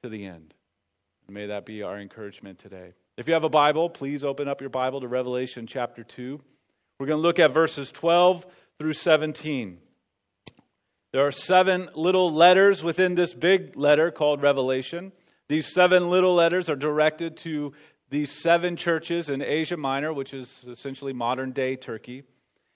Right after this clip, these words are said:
It is representative of the church as a whole. It's dealing with all the kinds of things the church will experience in the history of the church.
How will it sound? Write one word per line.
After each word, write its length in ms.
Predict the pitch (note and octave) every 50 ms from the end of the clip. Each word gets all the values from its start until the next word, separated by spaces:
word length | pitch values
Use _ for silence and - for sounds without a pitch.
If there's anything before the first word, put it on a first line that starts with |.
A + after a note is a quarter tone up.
| _ -
It 120 | D#3+ D3+
is 180 | D#3+ D#3+ C3 C3
representative 720 | C3+ D#3 E3 F3 E3+ F3+ E3+ - E3+ F3 F3 E3+ F3 E3
of 140 | E3+ D#3 C#3+
the 60 | D#3
church 360 | C3 - F3 F3+ F3 - -
as 120 | F3 E3+ F3
a 120 | F#3+ E3
whole. 420 | C#3+ B2+ D#3+ E3+ E3 E3+ F#3 F#3+
It's 180 | F3 D3 - -
dealing 440 | A#2+ A2+ C#3 E3+ F#3 F#3 F#3 F3 D#3
with 180 | D#3+ E3 D#3+
all 320 | - - D#3+ F3 F#3+ G#3 G#3+
the 100 | G3 G3
kinds 380 | G3 - F#3 F#3 G3 F#3+ E3
of 80 | E3+ D#3+
things 380 | - F3 F3 F3+ F3+ E3+ D#3 -
the 100 | D#3+ D3+
church 320 | - E3 E3+ E3+ E3 -
will 180 | D3 D3+ D3+ D#3
experience 640 | D3+ D3+ - - D3+ D3 D3 D3 D3 D3 C#3+ -
in 100 | C3 C3
the 80 | C3+ A#2+
history 360 | C3 C3 - - - A2 G#2
of 80 | F#2+
the 80 | F2+ F#2+
church. 400 | - - - - _ _ -